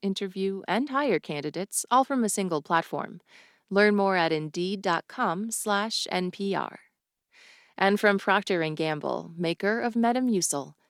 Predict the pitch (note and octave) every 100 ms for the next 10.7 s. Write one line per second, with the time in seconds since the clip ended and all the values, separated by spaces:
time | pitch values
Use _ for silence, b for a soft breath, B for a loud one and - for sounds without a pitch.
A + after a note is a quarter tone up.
0 | _ D#3 - D#3+ F3 D3+ - D3+ - E3+
1 | F3+ F#3 - G3+ G#3+ B3 B3+ - D4+ B3+
2 | E3+ F3 A3 b b - A#3+ D4 C4+ A#3+
3 | E3 D#3 - C#3+ C#3+ A#2+ - - E3 G3+
4 | F3+ - D#3 D#3 D#3 E3 F#3+ F#3+ F#3+ A3+
5 | G#3 - F3+ E3 F3 F#3 G#3+ G3+ - D#3+
6 | D3 - C#3 D3+ E3+ - A3+ A#3 A#3+ B3+
7 | C4+ C#4 B3 A#3+ C4+ F#3+ G#3 G#3+ E3 D3
8 | C#3+ b b b F#3 F3+ F3 D#3+ - _
9 | - D#3+ E3 B3+ C4 C4+ C#4+ - F#3+ G#3
10 | G3 G3 G3+ F#3 D3+ C3+ D#3